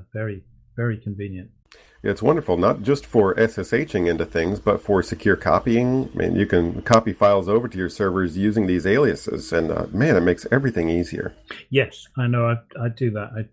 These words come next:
Speaker 1: use, uh, S C P and stuff quite a lot. So, uh, yeah, it, it makes, makes life considerably easier. Very good.
Speaker 2: Yeah, there is a comment by Oxfowanzuri. Uh, he says, "Nice intro to,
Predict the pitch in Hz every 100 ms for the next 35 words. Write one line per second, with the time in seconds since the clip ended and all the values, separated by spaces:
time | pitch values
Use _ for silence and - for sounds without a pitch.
0 | _ - 117 113 - 107 95 - - -
1 | 117 - 113 101 - 113 104 92 - 101
2 | - 101 92 95 104 110 - - 98 98
3 | 95 113 120 110 104 107 117 113 117 110
4 | 110 - - 113 113 117 98 90 _ -
5 | 107 - 117 104 95 95 95 95 - 92
6 | 92 _ _ 156 120 143 98 - - -
7 | - - 98 101 101 87 92 90 87 82
8 | - - 139 127 92 131 175 - - _
9 | - 90 87 - - - - - - -
10 | - 120 101 117 123 117 104 101 87 98
11 | 95 98 151 160 - - - - _ -
12 | 87 85 82 82 85 _ _ _ 92 -
13 | 98 90 87 95 120 - 120 123 - 113
14 | 151 - - 107 98